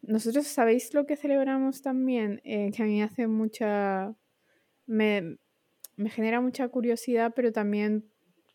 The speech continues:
me da un poco de, ya estoy harta de ello, porque, eh, celebramos el viejo año nuevo,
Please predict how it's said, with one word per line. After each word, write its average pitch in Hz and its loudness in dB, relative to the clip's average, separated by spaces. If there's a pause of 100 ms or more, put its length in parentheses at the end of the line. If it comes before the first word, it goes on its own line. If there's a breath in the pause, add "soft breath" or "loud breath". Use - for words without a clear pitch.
(160)
me 196 -4
da 196 -2
un 196 -4
poco 214 -2
de, 202 0
ya 202 -2
estoy 208 0
harta 202 -2
de 202 2
ello, 202 0
porque, 190 -8 (880 soft breath)
eh, 202 0
celebramos 202 0
el 208 -2
viejo 202 0
año 202 0
nuevo, 185 -4